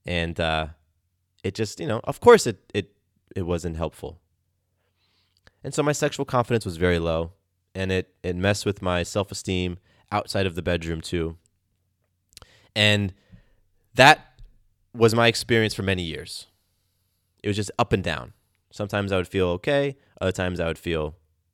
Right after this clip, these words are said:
less than. Sometimes I would feel on top of the world, and then I would feel at the very bottom. It was just up and down and up and down. And so what helped me? Because right now I'm in a very, very different space.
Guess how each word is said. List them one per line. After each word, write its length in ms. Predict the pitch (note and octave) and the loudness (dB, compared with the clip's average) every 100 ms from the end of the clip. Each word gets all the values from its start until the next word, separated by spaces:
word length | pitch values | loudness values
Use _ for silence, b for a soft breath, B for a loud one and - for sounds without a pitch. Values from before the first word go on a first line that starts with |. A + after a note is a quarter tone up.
| _ _ | _ _
less 220 | E2 C#2+ | -10 -8
than. 300 | - A1+ F2 - _ _ _ | -10 -14 -14 -20 _ _ _
Sometimes 380 | - G2+ A2 G#2 | -8 -2 -2 0
I 60 | G2+ | -2
would 120 | F#2+ | 0
feel 140 | A2 | -4
on 60 | F#2+ | -2
top 180 | G2 G#2 | -4 -4
of 40 | |
the 60 | D#3 | 0
world, 320 | G#3 F#3 F3+ b b | 4 4 2 b b
and 120 | - | -6
then 100 | F2+ | -2
I 80 | F2+ | 0
would 120 | E2+ | 0
feel 360 | - E2+ D#2+ D#2 - | 0 -2 -2 -4 -12
at 100 | D#2 | -10
the 80 | D#2 | -6
very 180 | D2 | -6
bottom. 360 | C#2+ G#1+ - F2+ _ _ - | -6 -10 -14 -16 _ _ -8
It 60 | A2 | -2
was 80 | G2 | -2
just 120 | - | -2
up 180 | C3+ - | -6 -4
and 100 | F2 | -6
down 160 | D#2 C#2+ | -6 -6
and 100 | C#2+ | -10
up 140 | C#2+ | -14
and 80 | B1+ | -16
down. 220 | A1+ A#1 _ _ _ _ _ _ _ b b b b b b | -18 -20 _ _ _ _ _ _ _ b b b b b b
And 160 | B2+ | -4
so 460 | - C3+ B2+ B2 - _ _ _ _ | 6 8 10 8 2 _ _ _ _
what 360 | F#2+ C3 A3+ | -2 4 4
helped 340 | - A2+ G2+ - | 4 -2 -2 -6
me? 220 | C2+ F2+ _ _ _ _ - - - - _ _ _ _ _ - | -18 -20 _ _ _ _ -20 -20 -20 -20 _ _ _ _ _ -4
Because 180 | B2+ | 0
right 160 | D3 F3+ | 4 8
now 160 | D#3+ B2 | 10 8
I'm 80 | B2+ | 8
in 80 | |
a 40 | F#2 | 2
very, 360 | D#2+ G#2 B2+ | 2 6 8
very 200 | G2+ G2 | 8 6
different 300 | F2+ F2+ F2 | 4 -2 -4
space. 480 | - D#2+ C#2+ - - | -6 -8 -8 -12 -20